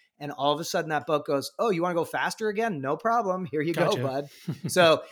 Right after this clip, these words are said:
Speaker 1: I mean, it's like, you know, the, the, the, the listeners have to understand that it will also domino the other way. So how, how do you fix that? How do you start to feel that domino? Well,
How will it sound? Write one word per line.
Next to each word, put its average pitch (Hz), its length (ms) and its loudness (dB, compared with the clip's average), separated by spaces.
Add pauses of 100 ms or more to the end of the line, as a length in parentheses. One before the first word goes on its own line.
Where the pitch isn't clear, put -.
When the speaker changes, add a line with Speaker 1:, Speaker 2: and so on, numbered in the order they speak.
(120)
Speaker 1:
I 185 120 4
mean, 202 160 2
it's 202 200 -2
like, 185 240 2 (1040)
you 180 120 0
know, 156 200 0 (100)
the, 151 380 -2
the, 147 160 -4 (120)
the, 170 300 -2
the 156 140 -4
listeners 214 560 -2
have 180 320 -2
to - 160 -8
understand 151 800 -4
that 156 160 4
it 156 160 0
will 151 220 0
also 180 520 2
domino 143 680 0
the 135 160 -2
other 165 200 2
way. 117 340 -8
So 151 260 0
how, 208 240 2
how 202 200 -4
do 220 80 -2
you 202 120 -2
fix - 320 -4
that? 135 200 -6
How 170 120 -2
do 196 60 -6
you 208 60 -8
start 190 300 -6
to 160 60 -10
feel 170 320 -4
that 139 220 -4
domino? 139 520 -8
Well, 143 360 -4